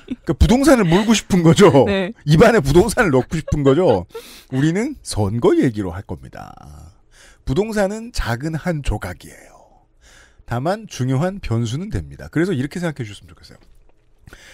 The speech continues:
Speaker 1: 이 코너를, 뭐랄까,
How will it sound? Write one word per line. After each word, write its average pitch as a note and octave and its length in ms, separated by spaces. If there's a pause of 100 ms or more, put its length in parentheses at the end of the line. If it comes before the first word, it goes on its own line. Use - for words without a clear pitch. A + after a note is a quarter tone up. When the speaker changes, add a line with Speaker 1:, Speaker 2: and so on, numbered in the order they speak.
(280)
Speaker 1:
이 F#3 460 (500)
코너를, D3+ 920 (140)
뭐랄까, A2+ 500